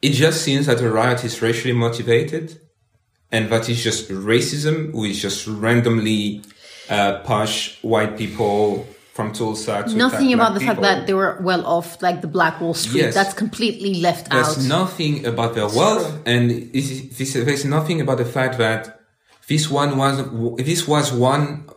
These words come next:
Speaker 1: um, of the most affluent black neighborhood
Speaker 2: Yes.
Speaker 1: in the history of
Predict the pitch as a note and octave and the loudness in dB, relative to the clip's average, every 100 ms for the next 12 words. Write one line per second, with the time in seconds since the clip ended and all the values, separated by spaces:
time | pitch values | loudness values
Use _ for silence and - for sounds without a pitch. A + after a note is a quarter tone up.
0 | _ - A#2 A2 A2 A2 G#2+ G#2+ G#2+ - | _ -6 -2 0 0 0 -2 -2 -4 -4
1 | A#2 A2+ A#2+ A#2+ - B2 C3 - B2+ A#2 | -2 2 4 2 0 -2 -2 0 0 2
2 | A2+ - A2+ A2+ A2+ G#2 A2 B2 A2+ F#2 | 0 -2 0 0 0 -2 2 2 2 0
3 | F#2 F#2 G3 E3 - A2+ G#2+ G2+ - G#2 | -4 -2 -2 -4 -2 0 0 -2 -6 -6
4 | - A2+ A2+ G#2 | -2 2 4 2